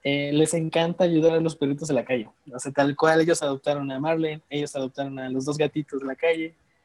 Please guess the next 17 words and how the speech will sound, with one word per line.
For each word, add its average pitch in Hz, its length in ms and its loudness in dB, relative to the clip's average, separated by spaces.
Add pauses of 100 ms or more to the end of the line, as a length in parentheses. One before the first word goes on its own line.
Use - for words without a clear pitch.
(140)
Y 156 200 4
recuerdo 175 460 4
que 202 100 4
<laughs> - 560 -2 (560)
esta 156 880 0
Ale 165 340 -2
me 165 100 -8
jugó 143 360 -6
la 151 140 -2
broma 147 300 -8
de 131 180 -6
que 117 120 -10
estaba 147 200 -2
platicando 139 400 -4
con 135 180 -8
su 123 280 -12
amiga. 170 400 -8